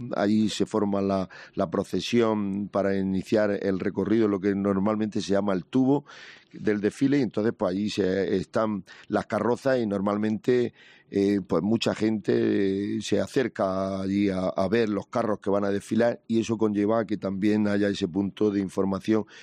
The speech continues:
porque hay mucha gente que la solicita. Eso era en el Óvalo, luego también tenemos otro punto exterior, aunque tenemos la oficina de turismo, pero también tenemos en el Palacio de Guevara, eh, en, en lo que es en la calle, un mostrador,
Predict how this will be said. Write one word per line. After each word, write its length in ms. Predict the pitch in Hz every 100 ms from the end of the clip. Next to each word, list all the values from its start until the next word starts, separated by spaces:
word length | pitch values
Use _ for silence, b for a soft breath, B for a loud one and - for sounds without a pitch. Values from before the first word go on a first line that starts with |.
| -
porque 200 | 80 107
hay 40 |
mucha 240 | 101 - -
gente 320 | 98 95 101
que 80 | 98
la 100 | 92
solicita. 560 | 92 90 - 90 85 B B B B B B
Eso 240 | 110 110
era 160 | 123 110
en 80 | 101
el 120 | 113
Óvalo, 400 | 131 135 151 151
luego 260 | 120 110
también 320 | 107 104 107 101
tenemos 500 | 104 110 113 98 -
otro 260 | 117 110 98
punto 320 | 120 110 107
exterior, 440 | - 95 107 120
aunque 220 | 98 90
tenemos 300 | 92 98 110
la 60 | 107
oficina 300 | 98 92 104
de 60 | 95
turismo, 320 | 101 113 107
pero 160 | 104 95
también 340 | 90 104 104
tenemos 360 | 98 104 104 95
en 120 | 92
el 100 | 90
Palacio 340 | 98 101 -
de 60 | 98
Guevara, 300 | 98 107 92 B B B B
eh, 460 | - 101 95 95 98
en, 600 | 101 95 95 92 - - -
en 160 | -
lo 100 | 101
que 80 | 87
es 100 | 104
en 120 | 104
la 100 | 92
calle, 300 | 90 117 107
un 180 | 98 101
mostrador, 640 | 104 101 90 95 120 135